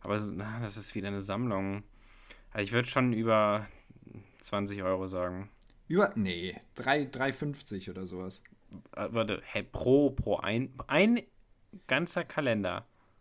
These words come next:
Speaker 2: Ja, das ist
Speaker 1: Oder
Speaker 2: kein
Speaker 1: hab ich dir jetzt überhaupt nicht zugehört?
Speaker 2: Das ist kein, also das ist einfach,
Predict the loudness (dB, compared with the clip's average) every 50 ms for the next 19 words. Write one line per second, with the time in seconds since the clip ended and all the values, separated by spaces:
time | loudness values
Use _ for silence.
0 | _ 0 2 4 4 4 2 2 0 2 6 6 8 8 8 6 2 6 6 6
1 | 6 6 6 6 6 6 6 2 0 -4 -6 -4 -4 -4 -4 -4 -2 -2 -2 -2
2 | -2 -2 0 0 0 0 0 -2 0 2 4 4 4 4 2 -2 -2 0 0 2
3 | 2 2 2 2 2 2 2 4 6 6 6 6 4 4